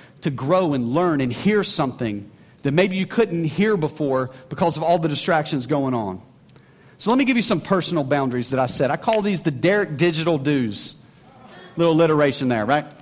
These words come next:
So here we go. We're gonna put 'em up on the screen. Here's the first one. Here's some of the boundaries that I set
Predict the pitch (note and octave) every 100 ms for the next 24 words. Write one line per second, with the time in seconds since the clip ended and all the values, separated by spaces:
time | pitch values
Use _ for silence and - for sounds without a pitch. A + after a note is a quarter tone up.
0 | - G3+ B3 A3+ C3+ - - - A3 G#3
1 | B3+ A#3+ A#3 A3+ G#3+ - G3+ F#3 G#3+ G3+
2 | - F3+ C3+ A#2 G#2 - - - - -
3 | - - - - - - G3+ B3+ - C#4
4 | A#3+ E3 F#3 A3 A3 E3+ E3 E3 F3 F3+
5 | F3 - G3+ D3+ C#3+ - -